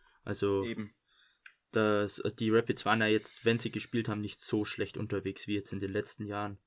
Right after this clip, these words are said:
Speaker 1: Deswegen, ja, es ist nicht, meine Augen jetzt nicht so eine gute Regel,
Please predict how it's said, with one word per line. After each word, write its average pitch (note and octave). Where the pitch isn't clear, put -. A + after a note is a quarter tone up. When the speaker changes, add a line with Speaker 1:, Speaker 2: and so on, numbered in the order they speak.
Speaker 1:
Deswegen, F#2+
ja, F#2+
es A2+
ist C#3+
nicht, B2+
meine A2+
Augen B2
jetzt A2+
nicht -
so A2+
eine G#2
gute C3+
Regel, B2